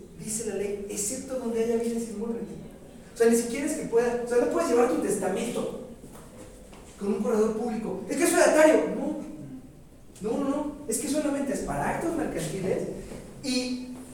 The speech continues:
para actos mercantiles en los que no haya inmuebles.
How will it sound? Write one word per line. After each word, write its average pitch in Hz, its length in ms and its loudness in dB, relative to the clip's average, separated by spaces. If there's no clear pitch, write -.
para 240 320 4
actos 392 240 0
mercantiles 247 720 4
en 247 240 8
los 247 220 12
que 240 260 6
no 311 200 6
haya 311 380 6
inmuebles. 320 840 4